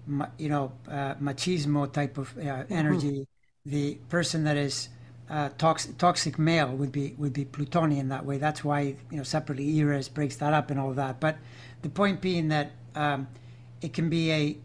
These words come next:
Speaker 1: tr-, tremendously, uh, controlling type of energy. But I also often think of it as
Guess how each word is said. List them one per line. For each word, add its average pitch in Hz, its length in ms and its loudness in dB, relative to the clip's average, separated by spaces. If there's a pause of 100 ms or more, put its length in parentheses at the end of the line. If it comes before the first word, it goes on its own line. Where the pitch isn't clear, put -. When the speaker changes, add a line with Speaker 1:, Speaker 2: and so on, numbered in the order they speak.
(140)
Speaker 1:
tr-, - 100 -14 (140)
tremendously, 160 920 2 (640)
uh, 151 120 -2 (180)
controlling 165 580 4
type 156 220 2
of 151 100 2
energy. 147 580 2
But 170 180 2
I 175 100 4
also 220 280 4
often 185 340 6
think 196 300 2
of 156 100 4
it 151 280 0
as 147 380 0